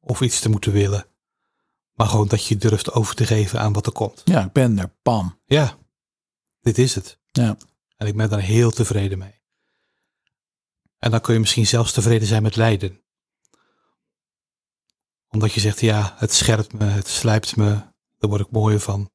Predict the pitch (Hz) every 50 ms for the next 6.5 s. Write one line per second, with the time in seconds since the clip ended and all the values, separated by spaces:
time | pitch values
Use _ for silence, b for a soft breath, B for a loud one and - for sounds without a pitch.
0 | _ _ _ _ _ _ _ _ _ _ _ _ _ - 101 - 117 107 - _
1 | 113 98 98 101 101 - _ _ _ _ _ _ _ _ _ - 113 113 113 -
2 | - - 113 110 - 127 117 - - 117 117 - - 104 107 98 - - - 98
3 | 95 - 107 117 127 - _ _ _ _ _ _ _ _ _ 175 156 143 131 127
4 | 120 113 104 98 101 104 - _ _ _ _ 107 101 95 92 87 - _ _ _
5 | _ _ _ _ _ _ _ _ _ B B B B B B B B B B _
6 | _ _ _ _ _ - 117 101 95 98